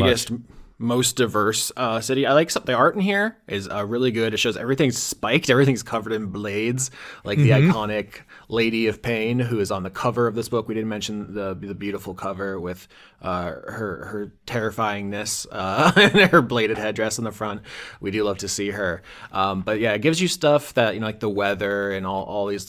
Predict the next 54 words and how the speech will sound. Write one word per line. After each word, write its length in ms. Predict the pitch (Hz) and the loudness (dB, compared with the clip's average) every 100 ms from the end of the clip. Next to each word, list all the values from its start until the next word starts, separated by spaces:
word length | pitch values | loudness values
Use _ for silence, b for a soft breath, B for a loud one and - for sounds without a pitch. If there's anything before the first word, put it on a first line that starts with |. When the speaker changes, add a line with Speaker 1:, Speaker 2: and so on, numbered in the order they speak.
| - | -12
Speaker 2:
this 320 | 107 98 - | -10 -8 -10
kind 220 | - 107 95 | -8 -6 -6
of 140 | 95 | -8
fluff 640 | - - - - 117 104 | -12 -18 -10 0 0 0
and 160 | 110 98 | -6 -8
flavor 420 | - 101 104 95 | -4 -2 0 -2
for 200 | 98 107 | -6 -8
the 100 | 92 | -8
city. 340 | - 107 95 95 | -6 -4 -4 -2
Is 100 | 120 | -2
there 100 | 123 | -2
anything 280 | 131 131 131 | -2 -2 -4
that 80 | |
you 100 | 120 | -4
wanna 120 | 120 110 | -4 -2
highlight 440 | 123 127 131 - | 0 0 0 -2
here 400 | - 127 143 151 | -4 0 2 2
in, 240 | 131 135 127 | 0 -6 -4
in 140 | 135 | -4
this 180 | 139 - | -4 -2
chapter? 340 | 156 147 151 | 0 0 -2
'Cause 140 | 131 113 | -4 -2
a 40 | |
lot 180 | 113 117 | 0 2
of 100 | 110 | 0
it 120 | 110 | 0
is 180 | 101 95 | -2 -4
just 220 | 98 - | -6 -6
like, 260 | 95 90 - B B | -6 -6 -10 B B
you 60 | 180 | 2
know, 40 | |
you 160 | 190 285 | 4 4
could 140 | 151 | 2
tweak 220 | 123 117 | 0 -2
this 120 | 113 92 | -4 -4
if 60 | |
you 140 | 101 113 | 0 2
want. 200 | 135 107 | 2 0
If 140 | 107 | 2
you 100 | 139 | 4
want, 260 | 107 98 - B B | 4 -2 -8 B B
uh, 280 | 90 95 95 | -4 -2 -2
the 140 | 87 98 | -4 -2
gravity 460 | 101 101 101 104 | -2 -2 -4 -4
to, 180 | 104 104 - | -6 -8 -8
gravity 440 | 127 117 107 117 120 | 0 0 2 0 0
to 60 | 117 | 0
be 120 | 110 | 2
lower 600 | 107 117 139 127 117 98 | 4 6 8 6 6 2
or 80 | 101 | -2
the, 160 | 107 | -2
it 60 | 120 | 0
to 60 | |
be 60 | 139 | 4